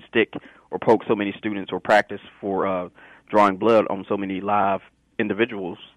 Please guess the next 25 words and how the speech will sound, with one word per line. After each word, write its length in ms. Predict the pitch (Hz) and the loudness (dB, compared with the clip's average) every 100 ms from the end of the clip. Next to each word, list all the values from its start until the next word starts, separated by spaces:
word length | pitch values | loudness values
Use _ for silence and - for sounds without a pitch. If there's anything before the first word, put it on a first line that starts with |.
| _ - | _ -6
uh, 220 | 101 95 | -4 -4
and 140 | 87 | -4
we 80 | 101 | -8
find 240 | - 101 101 | -4 -2 0
out 120 | 101 | -2
that 100 | 101 | -2
they've 160 | 104 | -4
never 240 | 98 98 95 | -4 -6 -4
practiced 400 | - 110 - 101 | 2 2 0 -12
on 120 | 98 | -6
live 220 | 98 98 | -4 -4
individuals 400 | 98 95 101 101 | -4 -10 -10 -8
before, 360 | - 101 107 95 | -8 -6 0 2
only 280 | 95 101 95 | 0 -2 -6
on, 300 | 98 98 101 _ - - - | -8 -10 -16 _ -20 -20 -8
uh, 280 | 98 95 87 | -2 -2 -2
mannequins 500 | 78 101 98 101 95 | 0 0 0 -2 -4
and 120 | 101 | -2
dummies. 340 | 107 107 95 101 - - - _ - | 0 0 -2 -12 -18 -20 -20 _ 0
So 280 | 113 104 101 - _ _ | 2 2 -2 -10 _ _
those 240 | 110 110 | 0 0
students 320 | - 113 92 | -2 -8 -6
weren't 140 | 113 107 | -2 0
able 160 | 104 | -2
to 80 | 101 | -6